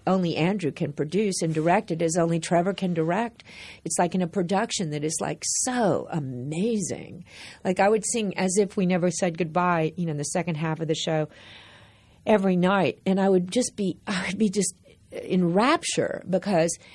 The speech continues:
it took approximately two hundred people working in that moment to create that one perfect moment. Members of the orchestra and the crew and the actors and the design and the,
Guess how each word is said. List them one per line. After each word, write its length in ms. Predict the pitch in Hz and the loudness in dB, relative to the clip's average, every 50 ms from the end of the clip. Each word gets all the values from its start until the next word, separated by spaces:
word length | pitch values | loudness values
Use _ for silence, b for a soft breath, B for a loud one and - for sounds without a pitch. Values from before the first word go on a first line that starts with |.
| B B B B B _ | B B B B B _
it 180 | - 277 - - | -2 -2 0 -2
took 400 | - - 349 339 302 302 - - - | -2 2 4 4 4 2 0 -4 -4
approximately 720 | 185 175 - 247 247 226 220 220 - - 190 - - 190 175 170 - - | -4 -2 0 2 2 2 2 0 -2 -6 -6 -4 -4 -4 -4 -4 -4 -2
two 200 | 262 254 254 247 | 0 0 2 0
hundred 400 | 233 226 208 190 185 175 170 - | 0 -2 -2 -2 -2 -2 -4 -6
people 640 | - - 269 285 285 - 185 151 147 - - - - | -8 -6 -6 -6 -2 0 0 2 2 0 -2 -4 -6
working 800 | - 170 175 202 226 262 262 - - 170 151 143 147 143 143 - - _ _ - | -4 0 2 2 2 2 0 -2 -4 -6 -4 -4 -6 -8 -10 -12 -14 _ _ 0
in 220 | 185 185 175 170 | 2 2 4 4
that 260 | 180 190 202 214 - | 4 4 2 0 0
moment 500 | - 175 185 202 233 277 302 240 151 - B B B B B B - | 0 0 2 2 2 0 0 -2 -4 -4 B B B B B B -4
to 100 | - 208 | -4 -4
create 560 | 208 - - 226 233 240 247 247 208 - - - | -4 -2 -2 2 4 4 4 4 2 0 -2 -2
that 280 | 185 196 175 - - - | 0 0 2 2 0 -2
one 420 | 180 190 202 220 226 226 226 220 | -2 -2 0 0 -2 -2 -4 -6
perfect 600 | - - - 220 214 - 220 202 - - - - 185 | -6 -4 -4 -4 -2 -2 -4 -6 -6 -8 -10 -6 -4
moment. 480 | 185 190 202 214 180 135 - - - _ B B B B B B | -2 -2 -2 -4 -6 -8 -10 -12 -14 _ B B B B B B
Members 300 | - 220 226 220 220 185 | -6 -2 -2 -2 -2 -2
of 100 | 202 170 | -4 -4
the 100 | 175 190 | -4 0
orchestra 520 | - 220 220 220 - 196 185 - 170 135 - | 2 2 2 2 0 -4 -4 -2 -2 -2 -2
and 140 | - 196 214 | -2 -4 -4
the 60 | 214 | -6
crew 640 | 214 - - - - 262 262 233 185 160 135 113 - | -8 -14 -18 -8 -2 2 2 2 2 2 0 -2 -4
and 180 | - - 180 180 | -6 -6 -4 -4
the 100 | 180 180 B B B B B B _ | -4 -6 B B B B B B _
actors 600 | 214 226 220 214 208 - - - 170 139 139 143 - - | -2 0 0 -2 -4 -6 -4 -2 0 0 0 -2 -4 -4
and 160 | - 214 214 | -4 -2 -2
the 60 | 233 | -2
design 880 | 214 196 220 233 208 196 190 190 254 254 240 220 196 170 165 147 143 - - | -4 -2 -4 -4 -2 -2 -2 0 0 2 2 0 0 0 -2 -2 -4 -6 -6
and 220 | - 202 202 208 | -6 -4 -2 -2
the, 140 | 202 190 185 | -2 -2 -2